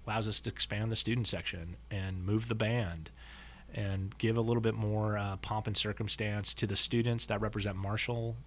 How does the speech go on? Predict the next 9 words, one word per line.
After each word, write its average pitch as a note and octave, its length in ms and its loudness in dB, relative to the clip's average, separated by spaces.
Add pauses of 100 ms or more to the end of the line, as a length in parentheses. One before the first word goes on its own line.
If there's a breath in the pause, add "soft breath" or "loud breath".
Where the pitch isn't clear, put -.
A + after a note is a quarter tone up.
(100)
uh, G2 220 -4
directly A2 380 2
behind A2 460 2
the G2 40 -2
basket. A#2+ 640 2 (640 loud breath)
And, B2 340 6 (120)
you D3+ 100 6
know, C3 160 8
I'll, A#2+ 380 4